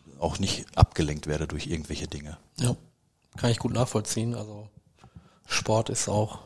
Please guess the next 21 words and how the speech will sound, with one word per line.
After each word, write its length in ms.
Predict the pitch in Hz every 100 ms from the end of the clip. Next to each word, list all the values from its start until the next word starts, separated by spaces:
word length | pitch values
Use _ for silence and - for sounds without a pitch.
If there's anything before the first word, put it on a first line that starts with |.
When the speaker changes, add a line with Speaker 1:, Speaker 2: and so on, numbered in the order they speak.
| - _ _
Speaker 2:
zumindest 420 | - 107 110 -
bei 80 | 101
mir 180 | 104 101
das 220 | 95 -
Ventil, 440 | 95 - 104 101
wenn 120 | 98
ich 260 | 92 - - - - - _ _ - - _ -
abends 320 | - 110 110 -
mich 160 | 107
ausgepowert 640 | 107 113 - - 107 110 -
habe 280 | 110 110
und 120 | 107 104
dann 160 | 104
die 180 | 104 101
frische 360 | - 120 - 104
Dusche, 400 | 107 113 - 107
danach 380 | 98 101 104
ist 160 | 107 -
Speaker 1:
Ja. 80 | -
Speaker 2:
eigentlich, 360 | 104 101 -
äh, 300 | - 101 98